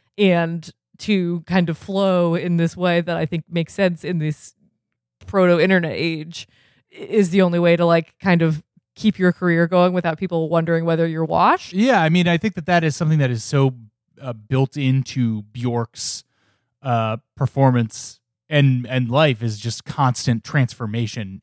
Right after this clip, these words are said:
Speaker 1: Mm-hmm.
Speaker 2: as the project itself. It's not just, like, moving from phase to phase, but each individual phase is its own form of transformation.
Speaker 1: Yeah.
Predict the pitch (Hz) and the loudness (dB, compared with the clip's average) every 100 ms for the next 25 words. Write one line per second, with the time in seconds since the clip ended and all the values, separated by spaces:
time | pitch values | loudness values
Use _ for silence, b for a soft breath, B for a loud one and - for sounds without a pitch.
0 | - 190 190 147 135 131 110 - - _ | -4 2 4 4 4 0 -4 -12 -14 _
1 | _ _ 135 - 143 117 117 110 - - | _ _ -8 0 0 0 -4 -10 -8 -2
2 | 120 95 120 - 143 123 131 113 127 127 | -2 -4 -8 -2 -2 0 -4 2 4 4
3 | 117 113 101 123 110 101 - - 143 120 | 0 -6 -8 -6 -4 -6 -14 -2 2 2
4 | 107 104 110 - 139 123 - 151 117 110 | -2 -4 -8 -6 -6 -6 -6 -6 -6 -4
5 | 113 110 - 131 117 104 101 101 104 - | -4 -6 -4 -4 -4 -6 -10 -16 -18 -6
6 | 131 117 110 101 107 _ _ _ _ _ | 0 2 0 -4 -12 _ _ _ _ _
7 | _ _ 151 117 110 107 101 - 120 110 | _ _ 2 2 0 -6 -8 -8 -6 -6
8 | - 98 98 107 - - 113 - 165 | -8 -12 -8 -8 -8 -16 -12 -2 -2